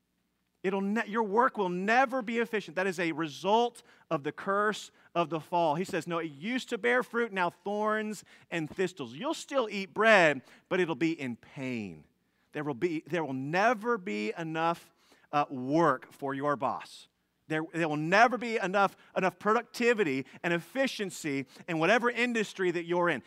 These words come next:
It is a product of the world that we live in, because all of creation, lions eating zebras, hurricanes, tornadoes, ice storms, floods, yes, even pandemics are all a part of this result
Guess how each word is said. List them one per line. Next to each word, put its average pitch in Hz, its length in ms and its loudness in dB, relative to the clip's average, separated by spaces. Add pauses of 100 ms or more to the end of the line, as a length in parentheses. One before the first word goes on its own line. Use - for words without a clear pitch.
(120)
It 175 120 0
is 143 160 -2
a 127 80 -4
product 185 640 0 (220)
of 143 100 -4
the 127 100 -4
world 151 480 0 (220)
that 135 100 -10
we 135 140 -6
live 127 300 -2
in, 95 140 -10
because 165 340 -10
all 196 320 2
of - 80 -6
creation, 156 840 -4 (240)
lions 196 560 4
eating 175 260 -2
zebras, 156 540 -4
hurricanes, 220 600 0
tornadoes, 185 600 0 (260)
ice 240 300 6
storms, 123 640 -2 (220)
floods, 220 760 4
yes, 208 300 2
even 262 400 -2
pandemics 208 840 -2
are 185 120 4
all 240 360 4
a 214 80 0
part 208 240 0
of 180 80 -6
this 185 200 -6
result 170 580 -2